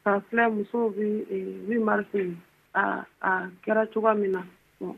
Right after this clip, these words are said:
an y'a kɔlɔsi k'a ye ko ɲinɛ kɔni, eh, ko yɛlɛmana Burukina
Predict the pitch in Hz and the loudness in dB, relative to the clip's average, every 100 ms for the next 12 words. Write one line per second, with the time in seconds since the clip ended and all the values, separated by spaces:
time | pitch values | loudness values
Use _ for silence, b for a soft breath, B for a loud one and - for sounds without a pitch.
0 | 233 240 240 233 208 190 214 214 208 202 | 0 4 4 2 -2 -4 -2 4 4 4
1 | 208 220 214 202 208 208 196 196 208 214 | 4 4 4 4 2 2 2 2 0 -4
2 | - 190 185 190 - 233 233 208 190 190 | 2 2 2 -2 0 6 6 6 2 2
3 | 196 185 180 180 190 190 | 2 0 -6 -2 -2 0